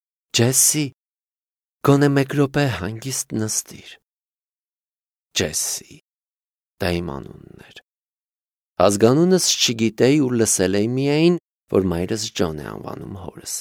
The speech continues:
Ու նաև աղոտ հիշում էի, որ հաճախ լսել եմ, թե ինչպես ուրիշ տղամարդիկ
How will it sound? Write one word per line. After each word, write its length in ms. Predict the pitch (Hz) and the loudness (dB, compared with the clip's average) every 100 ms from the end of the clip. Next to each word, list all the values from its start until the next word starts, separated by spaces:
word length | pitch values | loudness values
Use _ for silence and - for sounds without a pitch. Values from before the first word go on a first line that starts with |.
| - _ _ _ _ _ _ _ _ _ _ _ | -14 _ _ _ _ _ _ _ _ _ _ _
Ու 100 | - | -4
նաև 280 | 85 82 82 | -2 -2 -4
աղոտ 320 | 80 92 113 123 | -4 -4 -4 -4
հիշում 340 | 120 160 139 | -4 -2 -2
էի, 80 | 85 | -2
որ 160 | 92 | -4
հաճախ 380 | 101 98 113 - | -4 -4 -4 -6
լսել 360 | - - 143 120 | -6 -2 0 0
եմ, 100 | 78 _ _ - | -4 _ _ -2
թե 160 | 156 | 0
ինչպես 380 | 156 - 143 - | 2 2 2 2
ուրիշ 240 | 82 82 | -4 -4
տղամարդիկ 760 | - 80 87 85 87 - 135 - | -6 -6 -4 -4 -6 -4 -4 -6